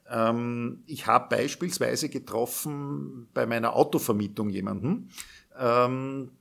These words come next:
der, äh, das war der Joshua, der hat mir einen tollen Ford Mustang,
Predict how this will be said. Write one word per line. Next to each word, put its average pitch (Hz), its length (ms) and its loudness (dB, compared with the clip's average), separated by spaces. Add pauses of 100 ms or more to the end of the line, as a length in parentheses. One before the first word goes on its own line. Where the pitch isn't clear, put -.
(320)
der, 117 840 4
äh, 104 40 -12
das 110 160 -6
war 110 80 0
der 104 80 0
Joshua, 180 640 4 (340)
der 120 120 2
hat 110 120 -4
mir 120 180 -2
einen 104 440 -4 (320)
tollen 120 240 -2
Ford 113 280 -2
Mustang, 160 460 -2